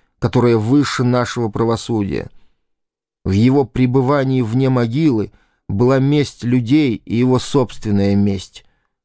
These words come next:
В этой сумрачной пустыне он выступал как грозный свидетель.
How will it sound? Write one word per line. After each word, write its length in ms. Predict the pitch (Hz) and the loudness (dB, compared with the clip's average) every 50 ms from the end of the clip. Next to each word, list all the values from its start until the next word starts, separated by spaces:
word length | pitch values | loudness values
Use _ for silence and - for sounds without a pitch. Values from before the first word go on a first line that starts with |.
| _ _ | _ _
В 80 | 101 107 | 0 0
этой 200 | 123 120 139 117 | 0 2 0 -2
сумрачной 720 | - - - 151 151 156 139 139 127 - - 135 131 123 | -2 -2 0 0 2 2 2 0 -2 -2 -2 -2 -2 -2
пустыне 580 | - - 123 - - - - 147 147 135 131 | -2 -6 -6 -6 -6 -2 0 0 2 2 0
он 100 | 127 131 | 0 0
выступал 540 | 127 131 - - 131 110 - 139 135 131 127 | 0 -2 -2 -4 -6 -4 -2 0 0 0 -2
как 200 | - - 123 110 | -2 -4 -6 -4
грозный 460 | 107 117 131 143 135 117 104 131 127 | -2 0 2 2 0 0 0 -2 -4
свидетель. 760 | 107 - - 110 120 139 127 127 117 104 92 - 78 - - | -4 -4 -4 -4 -2 0 2 2 0 0 -2 -4 -10 -12 -12